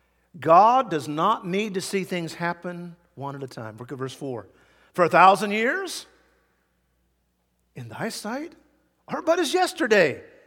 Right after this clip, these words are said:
when it is past, and as a watch in the night." God said, "A, a,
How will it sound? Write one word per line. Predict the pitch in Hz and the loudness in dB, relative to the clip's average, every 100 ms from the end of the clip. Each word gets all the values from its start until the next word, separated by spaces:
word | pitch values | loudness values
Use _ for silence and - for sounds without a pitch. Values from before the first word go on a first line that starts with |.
| _ | _
when | 208 262 | -4 -4
it | |
is | 262 | -4
past, | - 311 311 139 - - _ _ _ _ _ _ - | -4 0 0 -2 -6 -20 _ _ _ _ _ _ -6
and | 175 | -4
as | 147 | -2
a | |
watch | 123 135 180 302 - - - _ _ _ _ _ _ _ _ | -4 2 2 2 -2 -14 -18 _ _ _ _ _ _ _ _
in | 170 175 | -8 -6
the | 175 | -4
night." | 160 110 _ _ _ _ _ _ _ _ _ _ - | -6 -8 _ _ _ _ _ _ _ _ _ _ -4
God | 180 214 185 | 4 4 4
said, | - 190 170 156 - - _ _ _ _ _ _ _ - | 0 2 4 2 -4 -16 _ _ _ _ _ _ _ -12
"A, | 131 123 _ | -12 -12 _
a, | 147 | -20